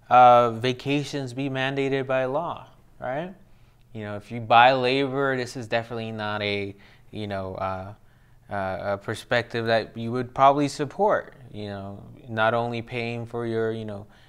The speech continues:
employees' wages, perhaps healthcare, but also their vacation, right? Something that although, uh, employers have an interest in maintaining the health,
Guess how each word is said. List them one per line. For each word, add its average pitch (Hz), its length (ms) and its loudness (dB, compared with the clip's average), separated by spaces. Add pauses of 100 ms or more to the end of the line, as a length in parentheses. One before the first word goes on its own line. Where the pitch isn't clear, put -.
(160)
employees' 110 520 -4
wages, 117 640 -2
perhaps 113 420 -2
healthcare, 113 480 -6
but 110 120 -4
also 107 720 0
their 107 180 -2
vacation, 107 840 -6
right? 113 340 -2 (360)
Something 113 400 -6
that 107 320 -2
although, 110 720 2 (420)
uh, 98 380 0
employers 120 460 -2
have 113 160 2
an 110 100 -4
interest 123 560 -6
in 107 540 -10
maintaining 110 560 -6
the 104 100 -4
health, 110 640 -2